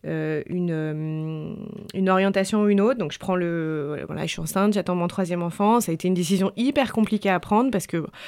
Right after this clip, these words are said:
pareil, qui a besoin d'un troisième enfant ? Le monde dans lequel on vit, enfin, rationnellement, ça n'a aucun sens. On en a parlé, euh, les, les premiers sont grands, euh, je suis vieille. Enfin,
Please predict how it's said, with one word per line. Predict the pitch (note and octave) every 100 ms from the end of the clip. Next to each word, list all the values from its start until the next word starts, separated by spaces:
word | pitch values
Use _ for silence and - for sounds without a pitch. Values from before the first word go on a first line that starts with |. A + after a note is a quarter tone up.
| - - -
pareil, | - E3
qui | - G3+
a | F3+
besoin | F3 F#3
d'un | F3
troisième | - F3 E3+
enfant ? | E3 - G3 A3 A#3+ - - -
Le | - F#3
monde | G3+
dans | G#3+
lequel | G3 G#3 G3
on | F#3+
vit, | G3+ G#3+ G#3
enfin, | F3
rationnellement, | G3 A3+ B3+ A#3+ B3 C4+
ça | - F3
n'a | E3+ F3
aucun | F#3 D#3+
sens. | - F#3 A#3+ - - - - - -
On | F#3
en | E3+
a | D#3
parlé, | E3+ E3 F3 G#3+ A3
euh, | G3 D#3+ D#3 D#3
les, | D#3+ E3+ E3+ E3+ F3+
les | F3
premiers | - F#3 E3+
sont | D#3 D#3+
grands, | D#3 F3+ F#3 G3 G3
euh, | E3+ D#3
je | D3
suis | F#3 -
vieille. | D3+ D#3 D3+ F3 F3
Enfin, | E3